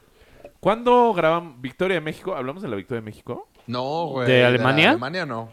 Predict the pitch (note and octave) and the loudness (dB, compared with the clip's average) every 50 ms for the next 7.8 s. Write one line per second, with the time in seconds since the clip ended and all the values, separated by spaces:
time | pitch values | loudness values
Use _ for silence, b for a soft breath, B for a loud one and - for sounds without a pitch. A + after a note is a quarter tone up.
0 | _ _ _ _ _ _ _ B2+ - _ - D3+ B2+ G2+ A#2 B2 B2 B2+ B2+ B2+ | _ _ _ _ _ _ _ -20 -14 _ 2 2 2 2 0 -4 -4 -2 -2 0
1 | B2+ C3+ C#3+ D3 C#3+ C3 B2+ A#2+ A#2 A#2 A2+ A2 A2+ B2 C#3+ F3 F#3+ - D3 B2 | 0 2 2 2 2 2 0 0 2 0 0 -2 -4 -4 -4 -4 -2 -2 -2 -4
2 | A#2+ A#2+ A#2+ B2 A#2+ A#2+ A#2+ A#2+ A2+ A2+ A#2 A2 G#2 G#2 G2+ G2+ G2+ G2+ G2+ G2 | -2 -2 -2 0 0 0 -2 -4 -6 -4 -6 -4 -4 -4 -4 -4 -4 -4 -4 -4
3 | G2 G2 G2 G2 G2 G2 F#2+ F#2+ F#2 F#2 F#2+ A2 B2+ C3 B2 - A#2+ B2+ D3+ D#3+ | -6 -6 -8 -8 -8 -10 -10 -10 -12 -8 -6 -6 -6 -6 -6 -4 0 0 0 0
4 | D3+ C3 C3 C3+ D3 D3+ D3+ C#3+ A#2 G2 F#2 F2+ F#2 F#2 F#2+ F#2+ F#2+ F#2+ G2+ G#2+ | -2 -4 -4 -4 -4 -4 -4 -4 -4 -4 -4 -6 -6 -6 -6 -8 -8 -8 -8 -8
5 | B2 A#2+ F#2+ G#2+ - - - A2+ A2 A2 B2 A#2+ G#2+ - A#2+ A2+ A#2 A#2+ A#2 - | -8 -10 -12 -14 -18 -12 -8 -8 -8 -4 -6 -6 -6 -4 -4 -4 -4 -4 -8 -10
6 | b b b b b E3 G#3+ B3+ C#4+ C#4+ D4+ D4+ D#4 D#4 D4 - - - D4+ D4+ | b b b b b -12 -2 2 4 4 2 2 2 -2 -2 -2 0 0 0 0
7 | C#4 B3+ G3+ - _ - - B3+ B3 A#3 A3 F3+ C#3+ B2+ B2+ - | 0 0 -2 -4 _ 6 8 8 8 8 6 2 0 -2 -4 -10